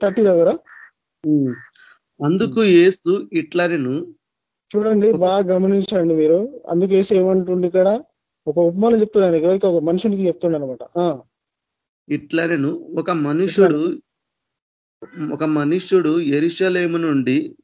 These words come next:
Speaker 2: యెరికో
Speaker 1: ఉమ్.
Speaker 2: పట్టణముకు దిగి వెళ్ళుచు
Speaker 1: వెళ్ళుచు.
Speaker 2: దొంగల చేతిలో చిక్కెను.
Speaker 1: ఆ, దొంగల చేతిలో చిక్కిన ఒక మనుషుడు.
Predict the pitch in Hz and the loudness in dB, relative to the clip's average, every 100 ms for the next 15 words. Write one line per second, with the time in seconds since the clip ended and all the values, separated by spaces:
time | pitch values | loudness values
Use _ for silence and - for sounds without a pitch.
0 | - 143 147 156 175 190 196 165 156 156 | -4 0 0 0 0 2 0 0 -2 -4
1 | 151 151 - 131 151 143 135 131 - 165 | -4 -8 -6 -2 0 0 0 -2 -2 -4
2 | 190 _ _ _ _ _ _ - 165 160 | -4 _ _ _ _ _ _ -2 2 4
3 | 151 190 233 151 160 175 175 - 156 156 | 2 2 0 0 -2 0 0 0 -2 0
4 | 151 180 175 147 - 139 127 127 - - | 0 0 -2 -6 -4 -2 0 -2 -8 -18
5 | - _ _ _ _ _ _ - 180 190 | -20 _ _ _ _ _ _ -6 -2 0
6 | 196 180 139 139 143 - 196 202 226 220 | 0 0 -4 -8 -12 -2 0 0 0 -2
7 | 208 - 196 170 190 214 220 196 - 190 | -2 -2 0 0 -4 -6 -6 -6 -2 0
8 | 185 165 165 185 180 165 165 247 | 0 0 0 0 0 2 2 0